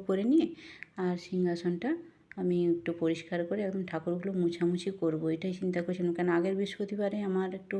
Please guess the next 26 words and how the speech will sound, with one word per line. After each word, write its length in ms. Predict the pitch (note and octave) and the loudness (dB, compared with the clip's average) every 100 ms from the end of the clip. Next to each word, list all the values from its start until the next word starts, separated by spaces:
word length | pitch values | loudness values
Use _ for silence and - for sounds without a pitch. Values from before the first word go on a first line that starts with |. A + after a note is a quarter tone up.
| F#3+ | -2
অসুবিধা 320 | F3+ F#3 F#3 | -2 -4 -4
ছিল 180 | F#3 F#3+ F#3+ | -4 -2 0
বলে 140 | F#3+ | -2
পুজো 260 | G3 F3 E3+ E3+ F3 | -2 -2 -2 -2 -4
করতে 220 | F3+ - F#3 | -4 -2 0
পারিনি, 260 | F#3 F3 F3+ | 0 2 0
সেই 100 | F3+ F3+ | 0 0
জন্য। 120 | F#3 G3 - - - | -2 -4 -10 -16 -14
তাহলে 200 | - F#3 F#3 | -4 0 0
দু 60 | G3 | 0
সপ্তাহ 280 | G3+ G3 A3 | -2 -2 -2
হয়ে 160 | G#3 G#3+ | 0 2
যাওয়া 140 | A3 A3 | 2 0
মানে 120 | A3 A3 | 0 0
বুঝতে 240 | G#3+ G#3 G#3 | 0 2 2
পারছো 300 | G3+ G3 - F#3 | 2 -2 -4 -8
পুজো 280 | F#3+ F#3+ F#3+ F#3 | -4 0 2 4
মানে 200 | F#3 F#3 F3+ | 6 6 6
হয়নি, 280 | F#3 F3+ F3 - - - - | 4 4 4 0 -8 -20 -20
তো 80 | _ F#3 | _ -4
সেই 100 | F#3 | 0
কারণে 200 | F#3 F#3+ F#3 | 2 2 2
ধুলো 200 | F#3+ F#3 F3+ | 2 2 2
পড়ে 160 | F3 E3+ | 2 4
গেছে 220 | F3 F3 E3+ | 2 0 -2
প্রচুর। 360 | E3+ E3+ F#3 | -2 -4 -6